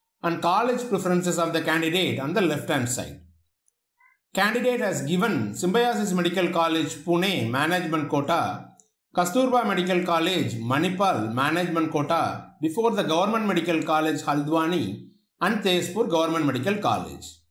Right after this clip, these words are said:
In this scenario, even though government college seat is available in Tezpur Medical College under O B C category,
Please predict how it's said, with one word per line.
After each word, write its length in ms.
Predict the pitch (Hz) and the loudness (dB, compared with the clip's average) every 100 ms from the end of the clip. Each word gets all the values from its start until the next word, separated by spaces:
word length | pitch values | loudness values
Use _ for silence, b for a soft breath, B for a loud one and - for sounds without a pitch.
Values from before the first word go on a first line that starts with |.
| _ _ | _ _
In 160 | 175 202 | 2 4
this 220 | 277 285 | 4 2
scenario, 720 | 202 196 190 196 160 92 95 - | 2 2 2 0 0 -2 -8 -4
even 360 | 160 208 240 233 | 0 2 2 2
though 200 | 240 160 | 2 2
government 400 | 170 220 247 247 | 2 2 0 2
college 300 | 220 208 - | 2 2 0
seat 260 | 208 202 | 0 2
is 180 | 190 - | 0 0
available 500 | 151 175 214 220 220 | 0 2 2 0 0
in 140 | 185 151 | 0 0
Tezpur 480 | 185 208 208 214 | 0 0 0 0
Medical 360 | 196 175 175 175 | 2 0 0 0
College 360 | 175 170 170 160 | 0 0 0 0
under 200 | 147 143 | 0 0
O 140 | 165 | 0
B 120 | 175 | 0
C 180 | 185 170 | 0 0
category, 720 | 156 139 135 143 117 - | 0 0 0 0 -2 -6